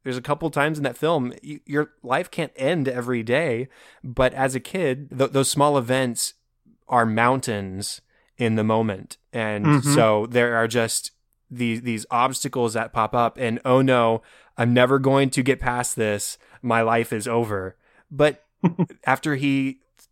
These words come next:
Speaker 1: uh, messes up throwing the ball that first time, Benny invites him to practice the next day and teaches him how to throw, teaches him how to catch. Everything's fine. He gets the ball back eventually. Everything's fine. And so there's a lesson there,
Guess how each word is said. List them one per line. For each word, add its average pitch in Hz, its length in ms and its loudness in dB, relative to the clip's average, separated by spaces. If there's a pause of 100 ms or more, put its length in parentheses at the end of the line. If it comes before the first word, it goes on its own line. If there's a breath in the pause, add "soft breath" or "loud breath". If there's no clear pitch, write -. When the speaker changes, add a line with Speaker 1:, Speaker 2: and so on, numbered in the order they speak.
(260)
Speaker 1:
uh, 117 200 0
messes 127 360 -2
up 127 140 -4
throwing 131 240 2
the 117 80 -2
ball 117 180 2
that 131 160 -4
first 139 220 -4
time, 151 640 -8
Benny 127 320 -2
invites 139 320 -2
him 160 80 -4
to - 60 -6
practice 165 460 -10
the 131 60 -12
next 117 240 -8
day 107 320 -4
and 107 240 -4
teaches 120 320 -8
him 127 100 -6
how 123 100 -4
to 123 60 -2
throw, 127 280 0
teaches 123 320 -6
him - 40 -10
how 123 100 -4
to 123 60 -6
catch. 135 360 -4 (280 loud breath)
Everything's 185 500 -4
fine. 131 520 -4 (320 soft breath)
He 131 120 -6
gets 143 200 0
the 165 100 -2
ball 139 280 0
back 131 220 -6
eventually. 110 520 -6
Everything's 139 540 -6
fine. 113 480 -6 (360 soft breath)
And 120 200 0
so 127 180 4
there's 123 200 0
a 123 40 -6
lesson 131 420 -2
there, 104 400 -2